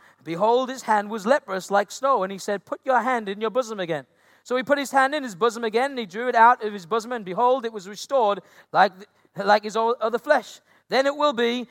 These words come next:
if they do not believe you, nor heed the message of the first sign, that they may believe the message of the latter signs. So God was anointing Moses. He was anointing Moses with power,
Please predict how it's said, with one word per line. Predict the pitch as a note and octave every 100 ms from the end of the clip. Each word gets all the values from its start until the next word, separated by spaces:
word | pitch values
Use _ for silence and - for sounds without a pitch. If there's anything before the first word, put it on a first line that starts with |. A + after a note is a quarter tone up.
| -
if | E3+
they | F3 G3+
do | G3 C#4+
not | C4+
believe | A3+ A#3+ B3+ A3+
you, | G#3+ F#3+ G3+ - -
nor | G3
heed | G3+ C4+
the | A3+
message | A#3+ D4 G3+
of | G#3
the | F#3+
first | C4+ C#4 B3+
sign, | G3+ F#3+
that | F#3+
they | A3 B3 A#3+ A3+ -
may | G3 G#3
believe | G#3 A3+ A#3+ G3
the |
message | G#3+ A#3+ B3 G#3+ -
of | A3 G#3
the | A3 A3 -
latter | F3+ A#3 -
signs. | - G#3 F3+ C#3 - - _ _ _
So | -
God | B3 D#4+ E4
was | C#4+
anointing | A#3+ A#3 D4 E4+ D#4 E4 D#4 - -
Moses. | F#3 A3+ D#4 E4+ A3+ C#3 - - _
He | A#3+
was | C4+
anointing | C4 D4 E4 E4+
Moses | D#4+ B3 F3+ A#3 G3 -
with | G3+ A#3+ A#3 -
power, | F#4 F4+ F3 G3